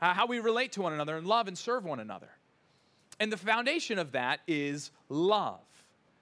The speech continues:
The Christian ethic, most fundamentally, is one of love. Not just kind of mushy feelings of sentimentality, uh, but genuine affection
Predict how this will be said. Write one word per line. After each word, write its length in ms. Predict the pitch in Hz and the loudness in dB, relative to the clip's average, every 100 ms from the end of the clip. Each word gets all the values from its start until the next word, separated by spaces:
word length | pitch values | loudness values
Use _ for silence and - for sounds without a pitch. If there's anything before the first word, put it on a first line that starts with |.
| _ _ _ | _ _ _
The 120 | 151 202 | -2 -2
Christian 500 | - 285 254 240 214 | 0 0 0 -4 0
ethic, 380 | 240 269 151 143 | 0 2 -2 -2
most 300 | 175 202 - | -2 -2 -2
fundamentally, 640 | 208 208 226 262 135 127 120 | -2 0 -2 -4 -4 -4 -2
is 200 | 190 156 | -4 -2
one 340 | 208 208 190 | 0 0 0
of 340 | 165 165 170 - _ | 0 0 0 -6 _
love. 440 | - 202 226 127 - _ _ _ _ _ _ _ _ - | -4 2 2 0 -6 _ _ _ _ _ _ _ _ -4
Not 260 | 180 240 | 0 0
just 160 | 220 214 | 0 -2
kind 100 | 226 | 0
of 80 | 165 | 0
mushy 440 | 160 190 208 214 | -4 -4 -4 -6
feelings 500 | 180 180 185 208 220 | -6 -2 -2 -2 -4
of 100 | 143 | -8
sentimentality, 1080 | - 175 180 175 165 - 175 180 165 160 214 - _ _ _ - | -6 -8 -8 -10 -8 -4 -2 -2 -2 -4 -6 -14 _ _ _ -10
uh, 160 | 135 139 | -6 -4
but 340 | 127 156 - | -2 -2 -4
genuine 520 | 117 113 180 202 220 | -12 -4 -2 -2 -2
affection 640 | 208 - 190 - 127 135 | -4 -2 -4 -6 -10 -10